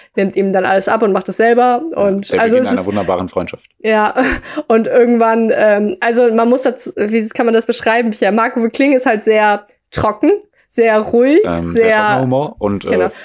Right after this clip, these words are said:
Speaker 2: in
Speaker 1: das
Speaker 2: allen
Speaker 1: Känguru
Speaker 2: Büchern zieht sich eigentlich, äh, durch, oder Witze, das kann man schon sagen, ne?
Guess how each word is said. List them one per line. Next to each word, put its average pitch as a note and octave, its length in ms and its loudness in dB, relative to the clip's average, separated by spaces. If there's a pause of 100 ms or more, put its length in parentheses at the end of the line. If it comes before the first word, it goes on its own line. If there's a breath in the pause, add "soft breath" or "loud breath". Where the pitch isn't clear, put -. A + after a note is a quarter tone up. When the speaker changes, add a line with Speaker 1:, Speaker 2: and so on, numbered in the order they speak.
(140 loud breath)
Speaker 2:
in A3 80 0
Speaker 1:
das G#3+ 120 2
Speaker 2:
allen G#3 100 -2
Speaker 1:
Känguru B3 180 0
Speaker 2:
Büchern A#2 240 0
zieht A2+ 240 -4
sich A2 240 -4
eigentlich, G2 460 -6
äh, F2+ 320 -4 (160)
durch, F#2+ 520 -6
oder F2+ 220 -2
Witze, E2+ 380 -8 (160)
das - 160 -6
kann F2+ 80 -6
man D#2+ 100 -6
schon E2 120 -8
sagen, E2 200 -4
ne? E2+ 120 -12